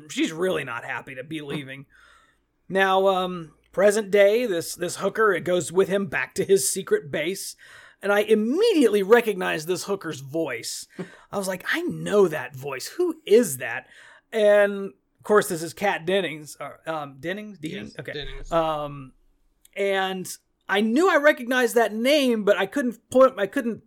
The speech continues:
Speaker 1: uh, put a name, uh, put a place with it until she started talking, and I've realized she was the voice of Leah Birch on Big Mouth. We all know how much I like Big Mouth. <laughs>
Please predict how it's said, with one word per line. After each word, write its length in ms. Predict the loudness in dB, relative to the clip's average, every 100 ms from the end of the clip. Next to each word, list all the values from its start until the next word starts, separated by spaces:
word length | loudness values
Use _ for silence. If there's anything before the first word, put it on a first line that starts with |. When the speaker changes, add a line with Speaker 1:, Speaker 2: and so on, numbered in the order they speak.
| _ -6
Speaker 1:
uh, 200 | -2 0
put 180 | 4 4
a 60 | 6
name, 340 | 4 0 -2
uh, 80 | -4
put 160 | -2 -2
a 40 |
place 300 | 2 2 2
with 120 | 2
it 100 | -2 -6 -16 -8
until 320 | 2 8 8
she 160 | 6 -2
started 360 | 2 2 0
talking, 400 | -2 0 0 -2
and 120 | -4
I've 200 | -4 -2 0
realized 420 | 2 2 0 -2
she 240 | -4 -2
was 180 | 0 2
the 80 | 0
voice 340 | -2 -4 -4
of 160 | -6 -6
Leah 460 | -4 4 4 4 -2
Birch 720 | -4 2 2 0 -6 -12 -14 -20 -14 -8
on 180 | -6 -2
Big 240 | 2 2 0
Mouth. 540 | -12 -14 -18 -18 -20 _ _ _ _
We 120 | -10
all 120 | -6 -2
know 60 |
how 100 | -2
much 180 | 0 0
I 80 | 0
like 280 | 0 -2 -4
Big 220 | -6 -6
Mouth. 340 | -12 -16 -10 -10 -8 -2
<laughs> 140 | -2